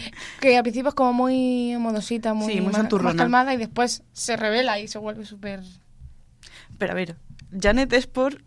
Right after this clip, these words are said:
Speaker 2: la serie de acontecimientos que,
Speaker 1: ¿Qué
Speaker 2: que
Speaker 1: le
Speaker 2: sufre
Speaker 1: pasa?
Speaker 2: en una noche
Speaker 1: Que
Speaker 2: sola. O sea,
Speaker 1: transcurre.
Speaker 2: todo lo que s-, transcurre en una noche, una única noche, es lo que hace que cambie su personalidad por completo. Gracias.
Speaker 1: Ahora que lo
Speaker 2: Porque
Speaker 1: pienso, quitando Ameri-, Ame-, eh,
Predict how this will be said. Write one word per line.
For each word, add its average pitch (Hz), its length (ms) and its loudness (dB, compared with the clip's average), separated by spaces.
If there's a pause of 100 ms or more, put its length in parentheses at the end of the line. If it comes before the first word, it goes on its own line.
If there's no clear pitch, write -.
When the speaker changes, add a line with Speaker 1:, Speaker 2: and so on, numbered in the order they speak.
Speaker 2:
la 214 300 2
serie 214 240 0
de 226 80 4
acontecimientos 196 840 -4
que, 165 460 -8
Speaker 1:
¿Qué - 60 -20
Speaker 2:
que 220 100 -2
Speaker 1:
le 202 120 2
Speaker 2:
sufre 208 340 6
Speaker 1:
pasa? - 120 -2
Speaker 2:
en 208 120 2
una 208 180 4
noche 165 280 -4
Speaker 1:
Que - 100 -6
Speaker 2:
sola. 151 160 -4
O 139 40 -4
sea, - 100 -12
Speaker 1:
transcurre. 165 340 -4 (720)
Speaker 2:
todo 277 160 4
lo 277 120 2
que 247 80 -2
s-, 214 140 -6 (220)
transcurre 196 500 -4
en 185 80 0
una 214 220 2
noche, 247 400 -2 (400)
una 285 300 2
única 226 340 0
noche, 262 400 -4
es 220 80 -4
lo 214 160 0
que 196 100 -6
hace 208 220 -4
que 196 80 -6
cambie 185 520 -6
su - 140 -8
personalidad 165 540 -4
por 165 100 -8
completo. 143 440 -10 (1300)
Gracias. - 560 -10 (140)
Speaker 1:
Ahora 214 180 4
que 285 80 2
lo 277 60 6
Speaker 2:
Porque 233 100 2
Speaker 1:
pienso, 254 360 4 (540)
quitando 220 320 -2
Ameri-, 226 320 -2
Ame-, 196 360 -4
eh, 180 480 -4